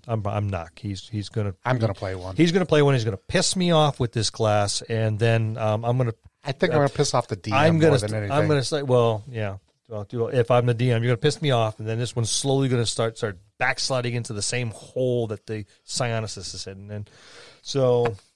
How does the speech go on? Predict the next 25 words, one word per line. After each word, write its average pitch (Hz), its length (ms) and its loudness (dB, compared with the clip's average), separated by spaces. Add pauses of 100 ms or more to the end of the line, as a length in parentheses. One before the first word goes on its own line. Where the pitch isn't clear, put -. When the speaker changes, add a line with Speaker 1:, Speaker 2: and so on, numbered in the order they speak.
(200)
Speaker 1:
unless, 175 260 -2
of 170 60 -4
course, 156 180 6
you 156 60 2
play 170 160 4
a 165 80 6
Fathomist, 175 500 4
and 135 140 0
then 190 160 6
I 220 120 8
won't 226 240 8
care. 202 760 -2
Speaker 2:
I'm 135 240 4
already 123 180 6
playing 113 260 0
one, 110 100 2
and 113 140 2
I, 113 80 4
I 113 240 0
really 113 340 2
am 110 120 2
disappointed 101 640 -8
with 95 140 -10
that 95 200 -8
class. 90 420 -10